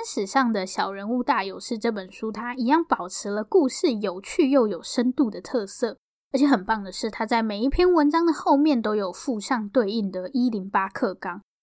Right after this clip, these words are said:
所以如果你是从事教育相关的工作，或是家里有学生的话，真的很推荐大家去读这本《台湾史上的小人物大有事》。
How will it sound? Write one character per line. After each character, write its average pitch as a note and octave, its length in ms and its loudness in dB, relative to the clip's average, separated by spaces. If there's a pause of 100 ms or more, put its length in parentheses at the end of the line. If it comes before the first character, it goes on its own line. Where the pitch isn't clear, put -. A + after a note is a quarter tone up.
(160)
所 - 160 6
以 B3+ 40 10
如 A3+ 120 4
果 A3+ 140 0
你 G#3+ 180 -4
是 A3 260 -2
从 G3+ 320 -8
事 A3+ 320 -2
教 A3+ 280 0
育 A#3 60 0
相 A3+ 200 -4
关 C4 140 2
的 B3 80 2
工 C#4+ 280 4
作， C#4+ 240 2
或 C4+ 120 0
是 C4 160 -4
家 C4 140 -2
里 C#4+ 180 0
有 F#3+ 120 -2
学 F3+ 280 -10
生 G3+ 240 -8
的 G3 120 -6
话， G3+ 220 -4 (300)
真 G#3+ 160 -2
的 G#3 140 -2
很 - 180 -6
推 B3+ 220 4
荐 C4 180 2
大 A#3 160 0
家 G#3 160 -2
去 A#3 160 -2
读 F3+ 220 -8
这 G3+ 160 -6
本 - 220 -10
《台 G3 220 -4
湾 C4 180 0
史 G3+ 180 -8
上 G#3 260 -4
的 F3 140 -12
小 - 320 -8
人 G3 300 -10
物 C#4 260 0
大 G3 220 -4
有 F3 260 -14
事》。 - 220 -4